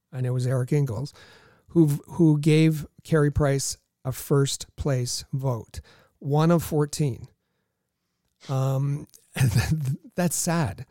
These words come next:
Uh, but it gets worse. As you go through the list, um, that Carey Price, uh, you're allowed to vote for a first place, make a first place vote, a second place vote, and a third place vote.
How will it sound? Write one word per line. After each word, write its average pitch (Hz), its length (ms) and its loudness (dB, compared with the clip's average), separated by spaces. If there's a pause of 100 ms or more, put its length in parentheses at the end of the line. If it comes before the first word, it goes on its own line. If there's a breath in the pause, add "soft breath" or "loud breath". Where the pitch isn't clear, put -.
(440 soft breath)
Uh, 160 220 4
but 180 160 6
it 180 60 6
gets 208 220 0
worse. 151 520 0 (120)
As 202 240 0
you 233 80 2
go 185 240 4
through 160 720 0
the 151 180 4
list, 160 560 0 (460 soft breath)
um, 160 720 2
that 160 680 -2 (120)
Carey 220 260 -2
Price, - 560 0 (260)
uh, 160 260 -4 (500)
you're 151 220 2
allowed 156 340 2
to 170 100 0
vote 147 540 0 (160)
for 123 320 -4
a 127 40 -6
first 202 360 -2
place, 190 440 -2 (440 soft breath)
make 143 180 -2
a 131 60 -2
first 196 320 -2
place 180 220 -2
vote, 175 260 2
a 127 40 -4
second 143 360 -4
place 139 240 -2
vote, 139 240 0
and 123 120 -2
a 120 60 -4
third 139 320 -2
place 123 300 -6
vote. 117 340 -10